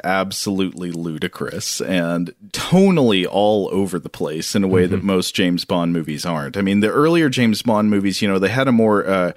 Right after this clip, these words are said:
Speaker 1: kind of realistic, sardonic, cynical edge, a kind of mean sense of humor and all that. Moonraker, it's, like, got this ridiculous, uh, hilarious subplot where Jaws, the assassin who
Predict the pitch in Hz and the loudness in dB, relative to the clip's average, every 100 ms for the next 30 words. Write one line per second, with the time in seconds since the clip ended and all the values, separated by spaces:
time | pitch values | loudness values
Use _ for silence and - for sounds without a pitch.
0 | - - _ - 123 98 87 90 98 113 | -10 -20 _ -4 0 2 0 -2 0 4
1 | 131 110 107 - - 104 98 - - - | 4 4 2 0 0 2 0 -2 -4 -2
2 | - 113 95 95 104 98 101 98 - - | -2 0 0 0 0 2 2 0 -2 -2
3 | 113 101 - 104 95 98 98 98 92 95 | 2 2 2 0 0 2 4 4 2 -2
4 | 110 104 90 95 98 101 101 98 - 98 | 0 0 0 2 4 4 2 0 0 -2
5 | - 85 110 104 104 98 98 101 98 104 | -4 -6 0 2 4 4 4 4 2 2
6 | 98 95 - - _ 113 135 202 226 185 | 2 0 -8 -20 _ 2 4 4 4 2
7 | 156 143 113 92 - 104 95 98 107 104 | 2 2 2 0 0 0 0 0 0 0
8 | 104 - 110 101 87 - 110 - 117 110 | -2 -2 -2 -2 -2 -2 -2 2 4 4
9 | 98 - 87 104 92 92 - 90 117 101 | 2 -2 -2 0 2 0 -2 0 2 4
10 | 98 104 92 - 107 98 113 104 101 90 | 2 2 0 0 -2 0 0 2 2 0
11 | 95 92 - 98 101 101 98 - 101 95 | -2 -2 0 2 4 2 0 -2 -2 -2
12 | - - 101 92 - 104 95 92 - - | -2 -2 0 0 0 0 -2 -6 -10 -2